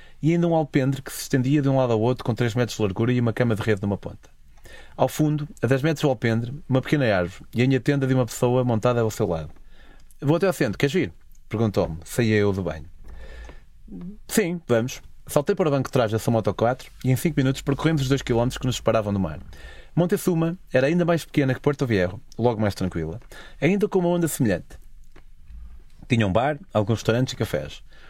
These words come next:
Numa rua, todos os artesãos, que ela ia cumprimentando, sentados no chão, com uma eletrona numa mão, charro na outra, um lençol preto com as suas peças à venda. Essa era a última rua antes da praia, e só tínhamos a outra paralela a essa e duas ou três perpendiculares.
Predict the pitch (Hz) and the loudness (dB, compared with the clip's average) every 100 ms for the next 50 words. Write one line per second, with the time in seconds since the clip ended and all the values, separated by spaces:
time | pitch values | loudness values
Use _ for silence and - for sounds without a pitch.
0 | - - 147 151 160 208 190 175 135 139 | -20 -2 2 2 2 2 2 0 0 -2
1 | 107 117 135 147 - - 127 127 120 120 | 0 0 0 -6 -16 -2 0 2 2 2
2 | 117 98 98 101 113 156 - 131 151 135 | 2 2 0 -2 -4 -4 0 2 2 0
3 | - 101 98 - - - - 147 160 156 | 2 0 0 -6 -16 -18 -2 0 2 2
4 | 147 175 165 151 120 113 127 - - 156 | 2 2 2 2 2 2 0 -4 0 0
5 | 151 131 110 113 110 - 131 139 - 147 | 2 2 2 2 -2 -2 0 0 2 0
6 | - 156 - 135 120 - 127 113 104 90 | 0 0 0 0 0 0 0 0 0 -2
7 | 80 - - - - - - - - - | -8 -12 -16 -18 -18 -20 -20 -20 -2 0
8 | 160 185 175 190 175 127 139 143 139 120 | 2 0 0 2 2 4 2 2 2 0
9 | 107 98 98 107 139 170 165 135 156 147 | 2 2 2 2 2 2 0 2 0 0
10 | 147 143 120 110 113 104 104 - - - | 0 2 2 2 4 4 2 0 -8 -2
11 | 127 120 165 139 135 135 120 123 117 110 | 0 2 2 2 0 -2 0 0 0 -2
12 | 78 - - | -4 -8 -14